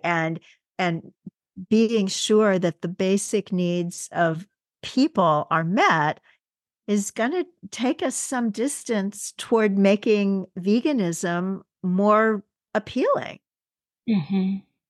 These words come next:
Speaker 2: Yeah, an excellent point. And, and thank you for not avoiding these really complicated areas.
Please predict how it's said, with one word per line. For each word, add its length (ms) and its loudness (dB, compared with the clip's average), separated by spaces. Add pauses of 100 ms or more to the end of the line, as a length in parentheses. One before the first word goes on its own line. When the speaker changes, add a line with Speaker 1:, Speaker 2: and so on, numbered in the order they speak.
(180)
Speaker 2:
Yeah, 260 4
an 160 -2
excellent 540 -2
point. 400 0 (520)
And, 280 4
and 180 2
thank 240 4
you 100 6
for 180 0
not 340 2 (480)
avoiding 560 4
these 260 -2
really 300 0
complicated 760 -2
areas. 580 0